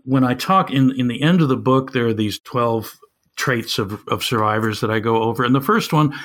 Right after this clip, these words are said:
is perceive and believe. And another way I have of, of talking about this is to say, "Be here now."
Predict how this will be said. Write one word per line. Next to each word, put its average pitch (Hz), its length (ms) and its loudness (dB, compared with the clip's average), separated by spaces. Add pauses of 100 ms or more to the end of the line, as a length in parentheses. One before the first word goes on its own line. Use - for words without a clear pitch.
(260)
is 135 220 2
perceive 151 800 0 (200)
and 135 180 4
believe. 104 680 -2 (600)
And 123 220 0
another 131 320 4
way 120 240 2
I 110 100 0
have 117 300 0
of, 104 280 -4
of 107 200 -8
talking 131 360 0
about 107 320 -4
this 110 200 -6
is - 180 -8
to 110 80 -10
say, 113 360 -4 (520)
"Be 160 280 4
here 135 340 2
now." 107 580 -2